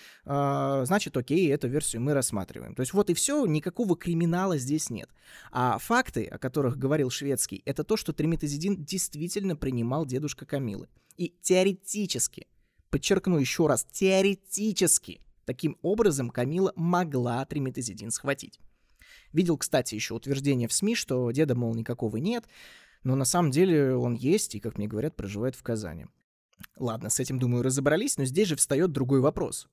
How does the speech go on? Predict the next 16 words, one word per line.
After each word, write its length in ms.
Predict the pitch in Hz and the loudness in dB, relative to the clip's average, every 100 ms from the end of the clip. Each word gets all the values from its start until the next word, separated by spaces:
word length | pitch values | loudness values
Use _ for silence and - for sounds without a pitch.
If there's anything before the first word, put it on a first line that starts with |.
| - | -2
Раз 260 | 135 160 - | 2 2 0
дедушкин 460 | 135 160 147 147 | -2 0 0 -2
стакан 460 | 135 - 160 123 110 | -2 0 0 0 0
ничего 360 | 120 - 131 117 | -2 -4 -4 -4
не 140 | 117 | -4
объясняет, 640 | 120 139 - 113 92 - _ | -2 0 0 -4 -8 -14 _
то 100 | - | -14
какой 280 | 131 143 220 | -8 0 2
же 100 | 156 | 2
должна 320 | 147 143 175 | 2 0 0
быть 180 | 151 127 | 0 -2
официальная 640 | 135 151 - 143 113 110 110 | -4 -4 0 0 0 -2 -4
версия 380 | 120 117 117 | -4 -4 -6
нашей 280 | 113 113 - | -6 -6 -6
стороны 360 | - 120 131 196 | -6 -6 -4 -4
сейчас? 520 | - 190 165 - - | -6 -6 -6 -6 -14